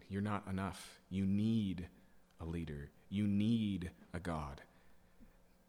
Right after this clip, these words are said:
The scary thing is that we settle for so much less than God himself is. And we're just as prone to the church. We're just as prone to doing this. And so, here's the difference.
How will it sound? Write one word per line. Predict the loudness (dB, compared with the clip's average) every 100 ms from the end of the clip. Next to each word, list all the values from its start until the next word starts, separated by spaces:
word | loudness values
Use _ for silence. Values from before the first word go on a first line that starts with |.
| -20 -8
The |
scary | -2 -2 -2 0 0
thing | 0 0
is | 0 -2 -4
that | -6
we | -4
settle | -2 -2 0 -2 -4
for | -6 -4
so | 0 0 0 0
much | 0 -2 -4
less | -2 -2 -4
than | -6 -6
God | -4 -6 -6
himself | -4 -4 -6 -8
is. | -8 -8 -10 -12 -14 -20 -20 -20 -20 -20 -10
And | -4
we're | 0
just | 2 2 -2 -4
as |
prone | -4 -2 0
to | 0
the | -2
church. | -4 -2 -4 -6 -8 -10 -20 -20 -20 -20 -20 -12
We're | -4
just | 0 0 0
as | -4
prone | -2 0 0 -2
to |
doing | -4 -2 -2 -2
this. | -2 -4 -4
And | -2
so, | -2 -2 -6 -10 -20 -20 -20 -20 -20 -20 -20 -20 -20 _ -20 _ _ _ -20 -18 -14 -12 -14 -16 -20 -20 -20 -20 -20 -20 -20 _ -14
here's | -2 2 2
the | 0
difference. | -6 -6 -8 -6